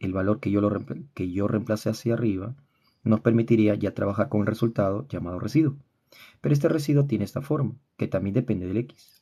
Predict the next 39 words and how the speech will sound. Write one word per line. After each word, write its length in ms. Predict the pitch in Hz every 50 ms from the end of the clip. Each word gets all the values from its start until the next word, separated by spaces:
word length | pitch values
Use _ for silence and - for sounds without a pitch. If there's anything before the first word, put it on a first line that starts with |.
| _
Por 120 | - - 92
eso 140 | 90 95 98
sería 420 | - - 127 120 104 101 113 139 - - _ _ _ _ _ _ _ -
a 120 | - 85
más 180 | 82 85 85 95
b. 180 | 107 117 - _ _ _ _ _ _ _ _ _ _ _ _ _ _ _ _ _ _ _ _ _ _ - - - - - - _ _
En 140 | - 113 113
el 80 | 117 113
siguiente 340 | - 123 127 139 131 151
tengo 320 | - - 120 113 98 - -
uno 200 | - 117 113 120
al 80 | 117 117
ochenta 340 | 117 - - 120 117 - 117
y 100 | 117 127
uno 120 | 123 123
es 100 | 113 -
uno. 260 | 110 95 90 92 - - _ _ _ _ _ _ _ _ _ _ _ _ _ _ _ _ _ -
Uno 200 | 104 104 98 101
al 80 | 104
ochenta 340 | 107 104 - 110 107 110 127
es 120 | 127 -
uno, 260 | 127 110 104 113 117 -
por 180 | - 95 120
menos 280 | 135 90 90 90 87 87
dos 180 | 98 101 98
viene 160 | 101 92 90 87
a 20 |
ser 180 | - - 87 87
menos 260 | 87 85 87 87 98
dos. 360 | 113 120 - - - - _ _ _ _ _ _ _ _ _ _ _ _ _ -
Uno 240 | - 101 98 95 98
al 100 | 101 -
cubo 220 | - 107 107 113
es 140 | 117 113 -
uno, 220 | 113 107 107 107
por 160 | - - -
cinco 320 | - - - - - - 98
es 60 | -
cinco. 400 | - 135 127 120 113 117 - _